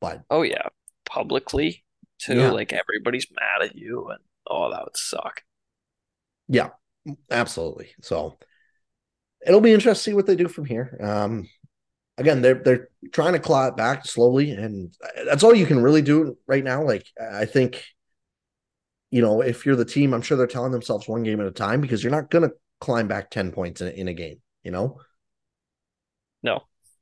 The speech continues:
Speaker 2: No, <laughs> you're not.
Speaker 1: But, I mean,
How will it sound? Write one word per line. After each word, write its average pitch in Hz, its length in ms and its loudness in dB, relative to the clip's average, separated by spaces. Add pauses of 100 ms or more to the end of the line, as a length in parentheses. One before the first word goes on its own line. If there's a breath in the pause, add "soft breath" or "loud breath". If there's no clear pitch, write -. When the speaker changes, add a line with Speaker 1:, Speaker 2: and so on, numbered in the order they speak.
(120)
Speaker 2:
No, - 200 -6
<laughs> - 60 -12
you're - 180 -10
not. - 380 -8 (920)
Speaker 1:
But, 101 380 -2 (500)
I 110 60 -8
mean, 107 340 -4